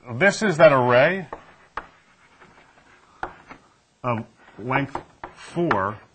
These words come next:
This is I. And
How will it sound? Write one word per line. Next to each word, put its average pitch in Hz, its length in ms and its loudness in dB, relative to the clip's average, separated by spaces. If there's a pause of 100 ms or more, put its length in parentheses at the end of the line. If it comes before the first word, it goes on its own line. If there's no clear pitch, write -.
This 160 200 -10
is 147 140 -8 (100)
I. 101 480 -4 (840)
And 131 300 -4